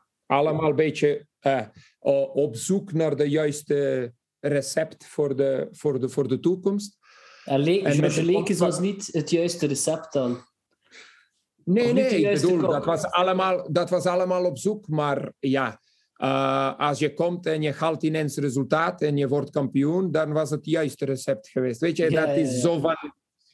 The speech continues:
Speaker 2: Tuurlijk.
Speaker 1: ja, alleen op, eh, op lange termijn gezien was dat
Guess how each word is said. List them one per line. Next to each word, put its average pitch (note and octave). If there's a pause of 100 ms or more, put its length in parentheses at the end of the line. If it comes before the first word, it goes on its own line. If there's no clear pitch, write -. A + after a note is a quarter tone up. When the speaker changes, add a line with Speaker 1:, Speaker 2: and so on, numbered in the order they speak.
(100)
Speaker 2:
Tuurlijk. D3+
Speaker 1:
ja, - (320)
alleen F3+
op, C#3+
eh, C#3 (480)
op C#3
lange F#3
termijn D3+
gezien C#3 (420)
was C#3
dat D3